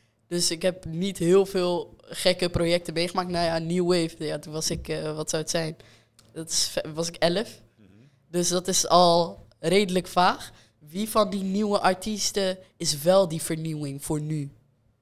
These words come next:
Speaker 1: Die je nu
Speaker 2: Nee, ze
Speaker 1: hebt
Speaker 2: zijn
Speaker 1: gezien?
Speaker 2: allemaal vernieuwers, hè? Eh, begrijp me niet verkeerd. Ik bedoel, die hele New Wave, ze hebben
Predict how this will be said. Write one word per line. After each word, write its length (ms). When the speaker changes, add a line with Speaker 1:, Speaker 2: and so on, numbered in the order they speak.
Speaker 1:
Die 240
je 80
nu 60
Speaker 2:
Nee, 20
ze 100
Speaker 1:
hebt 120
Speaker 2:
zijn 140
Speaker 1:
gezien? 140
Speaker 2:
allemaal 220
vernieuwers, 380
hè? 100
Eh, 120
begrijp 240
me 60
niet 100
verkeerd. 360
Ik 80
bedoel, 140
die 100
hele 180
New 340
Wave, 380
ze 140
hebben 120